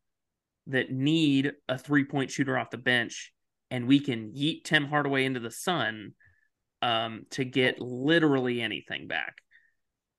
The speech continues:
I, I've seen it pointed out more, uh, more and more recently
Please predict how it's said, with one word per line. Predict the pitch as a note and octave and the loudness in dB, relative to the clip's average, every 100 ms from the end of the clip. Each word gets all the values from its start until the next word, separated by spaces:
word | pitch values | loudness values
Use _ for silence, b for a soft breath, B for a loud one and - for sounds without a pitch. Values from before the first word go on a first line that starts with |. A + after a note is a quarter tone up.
| _ - | _ 0
I, | B2+ B2+ - | 2 4 2
I've | C3 B2+ | 0 0
seen | - G3 | -2 0
it | D#3 - | 0 0
pointed | - C#3+ B2+ | -2 0 2
out | A2+ A2+ | 2 0
more, | B2 A#2 - _ - | -2 -8 -8 _ -12
uh, | C#2+ - - | -12 -14 -12
more | B2+ A#2 | -8 -6
and | G#2+ | -6
more | A2+ G#2+ | -6 -6
recently | G2+ G#2 - - A#2 A2 | -4 -6 -8 -10 -10 -10